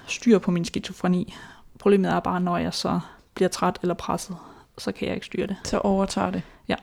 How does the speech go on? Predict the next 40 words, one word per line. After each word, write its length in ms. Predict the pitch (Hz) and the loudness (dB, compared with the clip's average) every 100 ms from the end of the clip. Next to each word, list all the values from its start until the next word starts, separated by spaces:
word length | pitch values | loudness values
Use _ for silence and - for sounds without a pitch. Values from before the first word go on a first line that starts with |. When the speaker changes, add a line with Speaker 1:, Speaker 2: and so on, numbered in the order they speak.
| - _ - - | -8 _ -14 -8
Speaker 1:
lige 100 | - | -8
præcis. 460 | - - - - - _ _ _ _ _ _ _ | -10 -20 -18 -18 -20 _ _ _ _ _ _ _
Speaker 2:
Hvad 120 | 208 208 | 4 6
er 20 | |
det 120 | 214 | 4
for 100 | - | 4
nogle 180 | 202 190 | 4 4
ting, 280 | - 220 185 | 2 2 2
de 100 | 185 | 0
siger? 320 | - 190 196 | 0 0 2
Du 140 | 196 | 0
siger 180 | 190 214 | 2 4
det 100 | 202 | 4
her 120 | 196 | 6
med, 140 | 185 180 | 4 2
at 140 | 175 | 0
de 80 | 190 | 0
siger, 200 | - 190 | 2 2
"Ellers 180 | 190 185 | 2 2
så 100 | 196 | 0
slår 220 | - 190 | 2 4
vi 220 | 180 175 - - | 4 0 -4 -2
din 180 | 190 180 | 0 2
lillesøster 480 | 185 185 190 - 185 | 0 -2 -4 -2 0
ihjel." 300 | 180 180 180 - | 0 0 -4 -6
Speaker 1:
Ja. 40 | 202 - - _ _ _ _ _ _ _ | -8 -8 -20 _ _ _ _ _ _ _
Speaker 2:
Hvad 100 | 202 | -2
kunne 140 | 196 202 | 0 2
de 120 | 190 | 4
ellers 220 | 190 185 | 4 2
sige? 340 | - 196 190 - - - - - - - - - - _ - 202 | 0 0 -2 -4 -16 -20 -20 -20 -20 -20 -20 -20 -20 _ 0 2
Speaker 1:
De 60 | 202 | 6
kommer 220 | 220 208 | 6 8
hele 160 | 226 233 | 8 8
tiden 140 | 226 | 8
med 80 | 202 | 6
kommentarer 420 | 202 190 196 180 | 4 2 2 2
som, 260 | - 175 175 | 0 0 -2
"Du 200 | - | 2
er 80 | 190 | 2